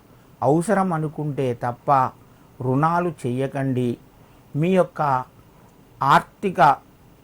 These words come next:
సంబంధించినటువంటి ఇబ్బందులకు గురి కాకుండా వాటికి మిత్రుల ద్వారా పరిష్కార మార్గం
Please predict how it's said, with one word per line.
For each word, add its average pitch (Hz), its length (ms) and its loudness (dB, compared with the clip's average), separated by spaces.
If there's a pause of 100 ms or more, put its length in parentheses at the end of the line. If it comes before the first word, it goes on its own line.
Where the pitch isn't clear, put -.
(280)
సంబంధించినటువంటి 151 1300 -4 (840)
ఇబ్బందులకు 151 920 0 (520)
గురి 143 280 0
కాకుండా 135 760 2 (380)
వాటికి 143 640 0 (320)
మిత్రుల 151 500 2
ద్వారా 147 580 0 (480)
పరిష్కార 175 640 2
మార్గం 139 600 -4